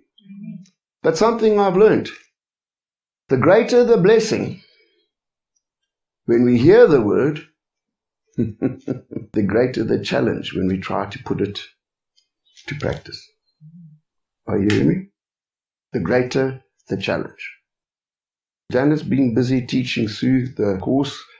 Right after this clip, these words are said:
Speaker 2: Approaching the Bible. If you haven't done Approaching the Bible, I suggest that you do it. Amen. If you've done it, I suggest that you do it again.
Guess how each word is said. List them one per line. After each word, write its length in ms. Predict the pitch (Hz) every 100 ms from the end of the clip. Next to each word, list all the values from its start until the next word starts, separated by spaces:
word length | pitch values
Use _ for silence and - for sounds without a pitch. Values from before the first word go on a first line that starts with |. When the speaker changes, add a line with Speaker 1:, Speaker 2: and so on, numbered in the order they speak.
| -
Speaker 2:
Approaching 580 | - - 117 117 110 107
the 120 | 101
Bible. 540 | 95 76 95 - - _ _ _ _ _ _ _ _ _
If 160 | - -
you 60 |
haven't 260 | 110 123 110
done 180 | 120 135
Approaching 540 | 135 135 131 - 127
the 80 | 117
Bible, 500 | 98 110 117 117 113 _ _ _ _ -
I 160 | 120 110
suggest 480 | 131 104 123 127
that 260 | 120 107 -
you 80 | 120
do 160 | 151
it. 140 | - - - _ _ _ _ _
Amen. 320 | 104 101 123
If 160 | 107 101
you've 140 | 104
done 180 | 107 117
it, 120 | 143
I 100 | 98
suggest 460 | 101 104 98 107 107
that 220 | 104 104
you 80 | 113
do 220 | 104 104
it 100 | 107
again. 480 | 143 185 196 -